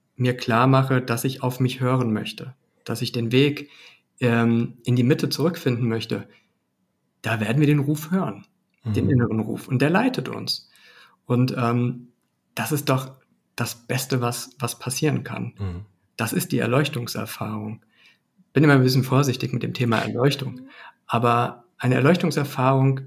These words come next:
Speaker 1: ist ja eigentlich jeder Gedankenblitz, den wir haben.
Speaker 2: Mhm.
Speaker 1: Denn er kreiert ja sofort etwas Neues. Der Gedanke führt zur Sprache, die Sprache zum Tun, zum Handeln.
Speaker 2: Mhm.
Speaker 1: Und ja,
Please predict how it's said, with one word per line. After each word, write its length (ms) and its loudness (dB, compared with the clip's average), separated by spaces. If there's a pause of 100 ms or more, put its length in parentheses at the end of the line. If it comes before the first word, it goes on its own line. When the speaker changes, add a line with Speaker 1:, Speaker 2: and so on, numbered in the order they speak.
(540)
Speaker 1:
ist 200 -6
ja 120 0
eigentlich 420 -2
jeder 280 2
Gedankenblitz, 680 -4
den 200 -8
wir 140 -10
haben. 300 -10 (280)
Speaker 2:
Mhm. 280 -10 (300)
Speaker 1:
Denn 140 -2
er 180 -2
kreiert 460 0
ja 140 0
sofort 880 -4
etwas 380 -6
Neues. 520 -4 (680)
Der 80 -2
Gedanke 680 0
führt 240 -4
zur 100 -2
Sprache, 680 0 (600)
die 60 -8
Sprache 720 -2 (760)
zum 220 -4
Tun, 240 0
zum 200 -2
Handeln. 500 0 (200)
Speaker 2:
Mhm. 300 -8 (100)
Speaker 1:
Und 400 0 (680)
ja, 480 -2